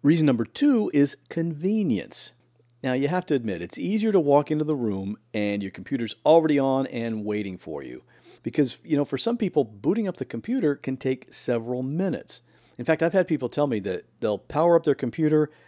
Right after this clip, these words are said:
then they go make a cup of coffee and take a shower, and then when they come back, hopefully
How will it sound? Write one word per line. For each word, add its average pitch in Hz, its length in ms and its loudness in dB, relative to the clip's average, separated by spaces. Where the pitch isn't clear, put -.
then 202 120 2
they 175 100 4
go 156 120 8
make 151 180 2
a 113 60 -16
cup 127 180 0
of - 80 -16
coffee 233 640 2
and 123 120 -2
take 139 160 -2
a - 60 -10
shower, 208 760 0
and 143 260 0
then 143 120 2
when 139 80 0
they 113 140 0
come 107 220 -4
back, 165 280 2
hopefully 127 520 4